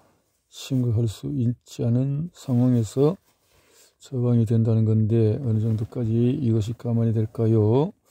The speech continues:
생제. 효과가 있는 약을 찾기 위해서 여러 항생제를 사용해보는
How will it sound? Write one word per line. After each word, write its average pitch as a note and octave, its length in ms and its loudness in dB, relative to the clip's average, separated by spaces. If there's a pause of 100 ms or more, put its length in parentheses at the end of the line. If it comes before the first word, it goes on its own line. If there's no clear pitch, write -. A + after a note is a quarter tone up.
(4000)
생제. G#2 500 0 (960)
효과가 D3+ 340 0
있는 A#2+ 240 4
약을 A2 220 2
찾기 G#2+ 320 -6
위해서 G#2 320 -2
여러 G#2+ 380 0
항생제를 A2 420 0
사용해보는 G#2+ 800 0